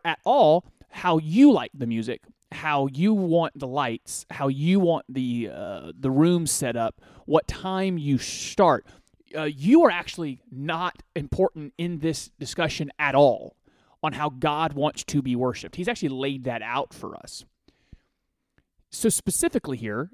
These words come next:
uh, God has designed, af-, as the resurrection, after Jesus' resurrection, you can see in Scripture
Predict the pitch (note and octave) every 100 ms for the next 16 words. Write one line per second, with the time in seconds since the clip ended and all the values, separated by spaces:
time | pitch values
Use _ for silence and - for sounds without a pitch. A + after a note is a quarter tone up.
0 | _ - G#2 - D#3 D3+ F#3 - C#3+ C#3
1 | - - _ D#3 D3 G#3 G#2+ A#2+ F3+ -
2 | A#2+ - - C3 C#3+ D3+ D#3 D#3+ G3+ -
3 | - G#2+ A#2+ A#2+ D3+ C3+ C#3 D3+ D3 C3+
4 | C#3+ F3+ C#3+ A2+ D3 - - - D3 F3
5 | E3 E3+ - - F4 - - -